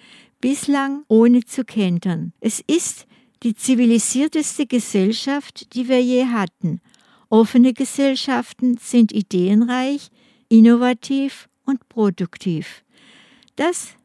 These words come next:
hat viel mit der Wirtschaftsordnung unserer offenen Gesellschaft zu tun,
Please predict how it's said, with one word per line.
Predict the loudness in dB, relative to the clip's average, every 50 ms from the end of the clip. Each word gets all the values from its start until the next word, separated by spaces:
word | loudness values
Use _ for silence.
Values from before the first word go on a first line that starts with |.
| _
hat | -12 -10 -10 -10 -10
viel | -8 -2 0 2 2 2 2 0 -2 -4 -4
mit | -4 -2 -2
der | -2 -4 -2
Wirtschaftsordnung | -2 -4 -2 -2 -6 -6 -6 -6 -10 -6 -4 -4 -2 2 4 6 6 6 4
unserer | 2 0 0 0 -2 -6 -6 -4 -2
offenen | -2 -2 2 2 4 4 4 4
Gesellschaft | 2 -2 -6 -2 -2 0 0 0 0 -2 -4 -4 -4 -8 -8
zu | -6 -6 -6 _
tun, | -6 -4 -2 -2 -2 -2 -4